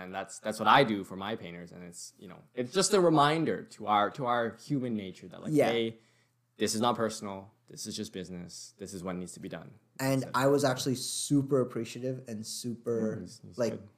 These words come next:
Speaker 2: thankful for him to, like, doing that.
Speaker 1: Yeah.
Speaker 2: Because it really helped me uh,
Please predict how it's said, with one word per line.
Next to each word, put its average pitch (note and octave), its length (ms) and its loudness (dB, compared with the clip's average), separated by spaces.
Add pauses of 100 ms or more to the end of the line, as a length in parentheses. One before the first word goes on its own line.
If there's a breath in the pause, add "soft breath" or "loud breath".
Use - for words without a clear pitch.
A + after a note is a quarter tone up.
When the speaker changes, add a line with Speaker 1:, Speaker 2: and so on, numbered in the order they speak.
(120)
Speaker 2:
thankful A2+ 420 -2
for C3 200 -2
him A2 320 -4
to, A2 100 -8
like, G2+ 200 -6
doing G#2 260 -8
that. E3 340 2 (100)
Speaker 1:
Yeah. - 160 -8 (220)
Speaker 2:
Because - 200 -2
it C3 200 0
really C3 340 2
helped A#2 460 -6
me A2+ 540 -4 (640)
uh, A#2+ 240 2